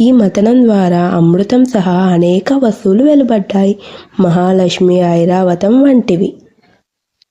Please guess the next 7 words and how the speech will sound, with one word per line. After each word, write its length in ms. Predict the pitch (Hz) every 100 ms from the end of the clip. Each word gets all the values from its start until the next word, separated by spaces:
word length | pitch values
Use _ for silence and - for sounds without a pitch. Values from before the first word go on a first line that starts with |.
| _ _ -
అమృతం 460 | 190 196 247 294 302
పొందేందుకు 760 | 277 240 226 208 190 185 190
రాక్షసులు 840 | 196 190 185 - 214 - 180 180 226
తహత 500 | - 208 190 180 175
మార్గాలు 640 | 170 170 165 - 208 196
అనుసరించి 640 | 196 170 170 185 175 175 294
మొదలుపెట్టారు. 920 | 302 285 277 269 233 - 196 175 185